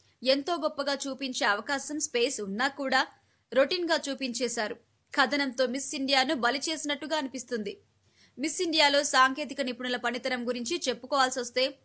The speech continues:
ముఖ్యంగా విజువల్స్, నేపథ్య సంగీతం గురించి మాట్లాడాల్సిందే.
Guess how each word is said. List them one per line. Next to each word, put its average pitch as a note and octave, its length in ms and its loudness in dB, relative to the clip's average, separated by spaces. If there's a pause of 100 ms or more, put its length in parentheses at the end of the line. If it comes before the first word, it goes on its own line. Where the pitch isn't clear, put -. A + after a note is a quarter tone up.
(140)
ముఖ్యంగా B3 480 0
విజువల్స్, A3 600 0
నేపథ్య A3+ 380 -4
సంగీతం A#3 520 -4
గురించి A#3 320 -4
మాట్లాడాల్సిందే. A3+ 760 0